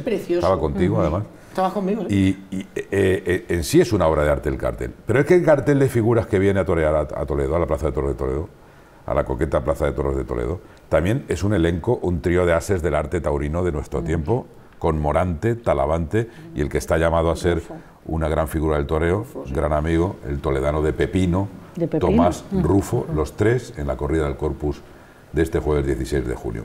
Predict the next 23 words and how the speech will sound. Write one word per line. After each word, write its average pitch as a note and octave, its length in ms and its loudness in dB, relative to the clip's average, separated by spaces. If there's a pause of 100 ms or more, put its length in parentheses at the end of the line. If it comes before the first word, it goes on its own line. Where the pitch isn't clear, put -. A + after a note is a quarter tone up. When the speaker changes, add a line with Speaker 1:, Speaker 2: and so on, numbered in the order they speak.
Speaker 2:
Volviendo C3 460 4 (320)
a F2 100 2
cómo A#2+ 260 2
se A2 460 2
anunciaba G2+ 580 2
el E2+ 100 0
Corpus, D2+ 280 -2
¿tú G2 120 -4
te A2+ 80 2
acuerdas F#2+ 340 0
cómo F2+ 140 -4
se F2+ 80 -2
anunciaba E2+ 260 0
el E2 60 0
Corpus, E2+ 360 -2
Juan E2+ 300 -2
Meneses? E2+ 420 -2 (320)
El D#2 120 -2
Corpus F#2+ 240 2
de F2+ 60 2
Toledo. F2 300 2
Podemos A2+ 280 2
comentar, G#2+ 640 0